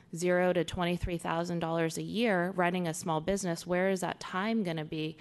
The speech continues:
you know, to be able to get to this hub to make this workshop?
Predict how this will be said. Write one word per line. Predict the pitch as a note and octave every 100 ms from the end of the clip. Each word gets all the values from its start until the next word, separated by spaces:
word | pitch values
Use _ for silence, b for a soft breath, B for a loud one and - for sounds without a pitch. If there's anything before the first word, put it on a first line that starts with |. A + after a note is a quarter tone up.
| B B B B -
you | F3+
know, | E3+ D#3
to | - F3+
be | F#3
able | F3 F#3 F3
to | E3+
get | D#3+ F#3 -
to | E3+
this | D#3
hub | - - G3 E3
to | F3
make | E3 D#3+ -
this | -
workshop? | E3+ F3 F3 - E2 -